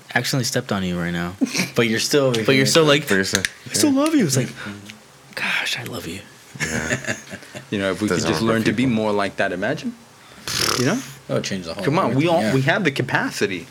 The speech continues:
Speaker 4: though,
Speaker 3: Yeah.
Speaker 4: to just be grateful and wake up like that instead of, like, trying to think about the next. You know, here's, here was a good thing that hap-, uh,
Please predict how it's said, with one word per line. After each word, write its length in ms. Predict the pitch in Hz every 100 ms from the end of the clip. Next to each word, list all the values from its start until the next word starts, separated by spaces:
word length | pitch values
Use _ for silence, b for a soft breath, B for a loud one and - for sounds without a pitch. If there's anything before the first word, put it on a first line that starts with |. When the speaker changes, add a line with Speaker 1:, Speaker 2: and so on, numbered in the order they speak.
| -
Speaker 4:
though, 220 | 95 85 - - - -
Speaker 3:
Yeah. 120 | 101
Speaker 4:
to 100 | 147
just 260 | 160 151 -
be 200 | 127 156
grateful 440 | 127 120 170 139
and 120 | 104 98
wake 240 | 117 123
up 160 | 131 131
like 180 | 104 -
that 220 | 127 151
instead 360 | 107 - 110
of, 160 | 104 92
like, 240 | 98 92 - - - -
trying 180 | - 110
to 80 | 98
think 180 | 117 104
about 180 | 101
the 60 | 104
next. 240 | 104 - B B B -
You 80 | 127
know, 80 |
here's, 280 | 113 165 139 135
here 80 | 151
was 140 | 160
a 40 | 135
good 200 | 120 120
thing 180 | 117
that 140 | 107 95
hap-, 320 | 110 107 -
uh, 340 | 107 95 92